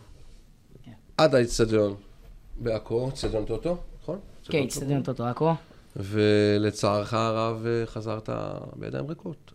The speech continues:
Speaker 2: וכששאלת אותי כמה ייגמר, אמרתי לך גם פה, נכון?
Speaker 1: כן.
Speaker 2: אז, אה, מה היה שם?
Speaker 1: אה... שוב פעם, אני לא יודע עד כמה המאמן שוב פעם עלה במערך שאני, שהוא סימפטי. אני חושב שלמשחקים כאלה נגד הקבוצות הקטנות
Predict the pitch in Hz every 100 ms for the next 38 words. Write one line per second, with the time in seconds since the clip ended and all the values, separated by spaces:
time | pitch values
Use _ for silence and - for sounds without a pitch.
0 | 107 107 98 - - 104 107 127 175 190
1 | - 135 139 139 113 127 131 123 120 104
2 | - 98 95 90 95 87 - 156 - -
3 | - - - 131 101 - _ - - 95
4 | 98 - 101 98 98 95 95 95 - -
5 | - - - - 98 110 107 95 113 113
6 | 110 - _ - - - _ - - -
7 | - - - - - 170 175 180 180 180
8 | 180 180 180 180 175 160 - - - -
9 | - - - 247 220 208 190 180 190 214
10 | 196 196 196 185 180 170 170 175 180 175
11 | 170 160 165 160 156 160 - 151 143 139
12 | 139 139 135 131 131 - 123 175 170 156
13 | 139 - 156 156 147 135 127 123 120 120
14 | - 127 147 147 143 143 143 127 123 147
15 | 151 - 123 143 143